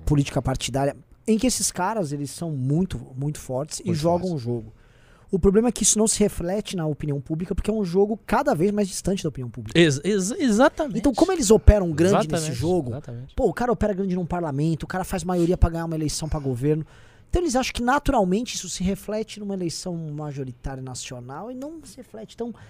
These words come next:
Speaker 1: é,
Speaker 2: Ah.
Speaker 1: é, eu acho que eles ficam, é, é um, tem um desencontro mental ali, eles ficam, né, mas não,
Speaker 2: O
Speaker 1: não
Speaker 2: paradigma desses caras ainda é paradigma
Speaker 1: É.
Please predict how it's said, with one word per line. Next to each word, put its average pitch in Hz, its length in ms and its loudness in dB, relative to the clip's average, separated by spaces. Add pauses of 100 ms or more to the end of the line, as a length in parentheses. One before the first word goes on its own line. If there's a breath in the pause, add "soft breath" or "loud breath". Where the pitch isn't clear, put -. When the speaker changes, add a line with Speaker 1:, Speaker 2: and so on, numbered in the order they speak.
(360 loud breath)
Speaker 1:
é, 214 60 -2
Speaker 2:
Ah. 214 100 -2
Speaker 1:
é, 220 140 0
eu 240 180 8
acho 233 140 2
que - 80 -2
eles 196 100 -4
ficam, 214 240 -4
é, 190 140 -6
é - 60 -4
um, 220 240 -4
tem 214 160 0
um 226 60 0
desencontro 214 540 -8
mental 226 440 -10
ali, 139 140 -8
eles 135 120 -12
ficam, 185 460 -4 (400 soft breath)
né, 180 200 -10 (240)
mas 190 120 -16
não, 220 240 -16 (280)
Speaker 2:
O 147 100 2
Speaker 1:
não 143 60 4
Speaker 2:
paradigma 143 920 4
desses 131 360 -8
caras 127 440 -2
ainda 135 340 -4
é 135 60 0
paradigma 127 1300 -2
Speaker 1:
É. 113 40 -4